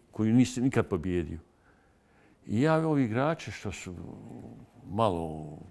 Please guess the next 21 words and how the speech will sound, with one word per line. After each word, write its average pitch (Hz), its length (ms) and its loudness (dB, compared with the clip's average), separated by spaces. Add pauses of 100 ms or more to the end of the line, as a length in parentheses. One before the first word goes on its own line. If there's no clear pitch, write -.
(120)
poznati 95 520 -2
u 82 40 -2
Evropi, 120 560 2 (520)
ne 131 360 4
igra, 131 540 2 (120)
povrijeđen, 135 920 4
e, 123 40 -4 (760)
van 139 200 0
sva-, 110 400 -8
svake 110 500 -8 (300)
forme 123 580 4
ovaj 113 360 2
što 113 240 -6
igra. 139 400 -6 (1400)
I 117 140 6
ja 143 160 8
neku 135 280 0
djecu 113 440 0 (320)
od 101 140 -2
osamnaest 101 540 -2
godina. 90 320 -10